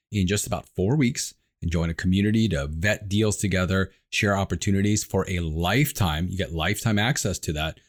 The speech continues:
Make sure to join us, okay? And we want to make sure you love this thing. We will let you take the entire course. And if you don't love it, let us know. We'll give you your money back.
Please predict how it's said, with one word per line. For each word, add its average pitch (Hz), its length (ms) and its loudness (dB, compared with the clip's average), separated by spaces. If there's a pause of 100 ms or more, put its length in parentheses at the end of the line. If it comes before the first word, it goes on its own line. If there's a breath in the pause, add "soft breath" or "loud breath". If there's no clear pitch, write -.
(320 soft breath)
Make 104 140 2
sure 110 160 2
to 95 80 2
join 78 240 -2
us, - 320 -10
okay? 110 400 0
And 90 100 -2
we 90 80 0
want 95 140 0
to 95 60 2
make 101 100 0
sure 92 140 0
you 90 240 2
love 107 340 2
this 120 220 -2
thing. 113 320 0 (320)
We 95 100 2
will 92 140 2
let 92 160 0
you - 80 -4
take 98 140 -4
the 87 100 0
entire 117 440 0
course. 120 280 0
And 82 100 0
if 82 60 0
you 113 80 4
don't 165 120 2
love 143 180 0
it, - 100 -4
let 117 140 2
us 135 120 0
know. 123 260 2 (300 soft breath)
We'll 101 80 0
give 98 100 4
you 92 40 2
your 85 100 2
money 76 160 0
back. 65 240 -6